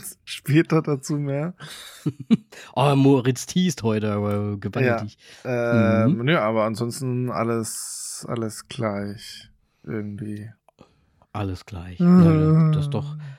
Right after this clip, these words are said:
Speaker 2: das ist doch gut. Jetzt hat er, jetzt hat er den Fuß erwähnt, aber nicht ausgeführt. Jetzt, äh, könnt ihr gespannt sein auf Moritz' neuen, äh, Fuß-, äh, OnlyFans-Account, den ihr demnächst, äh, abonnieren könnt für nur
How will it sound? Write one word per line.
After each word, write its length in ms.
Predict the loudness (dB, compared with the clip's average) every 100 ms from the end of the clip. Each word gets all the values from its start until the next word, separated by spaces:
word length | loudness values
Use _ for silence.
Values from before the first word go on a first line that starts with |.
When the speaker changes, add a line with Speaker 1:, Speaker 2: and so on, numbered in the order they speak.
| _
Speaker 2:
das 160 | -6 -4
ist 80 | -4
doch 140 | -2
gut. 200 | 0 2
Jetzt 180 | 2 2
hat 160 | 2
er, 160 | 4 4
jetzt 220 | 2 0
hat 120 | 0
er 80 | 2
den 140 | 0 -2
Fuß 280 | -2 -2
erwähnt, 420 | -2 0 2 2 2
aber 240 | 2 2
nicht 240 | 0 -4
ausgeführt. 640 | -2 -4 -4 -8 -2 -2 -2
Jetzt, 180 | -2
äh, 140 | -4 -2
könnt 180 | 0 0
ihr 60 |
gespannt 400 | -2 -6 -4 -4 -2
sein 220 | -2 -4 -10 -20 -16 -2
auf 260 | -2 0
Moritz' 480 | 0 0 0 -2 -2
neuen, 380 | 0 2 2 0
äh, 360 | -2 -2 -2 -4 -8 _
Fuß-, 540 | -8 -2 -2 -2 -6
äh, 80 | -6
OnlyFans-Account, 1300 | -4 0 0 0 -4 -4 -6 -8 -8 -6 -4 -6 -4
den 180 | -6 -4
ihr 260 | -4 -4
demnächst, 760 | -6 -4 -2 -2 -2 0 -2 -4
äh, 200 | -4 -2
abonnieren 540 | -4 -4 -4 -4 -6
könnt 260 | -6 -8 -8
für 200 | -6 -4
nur 340 | -2 -2 -2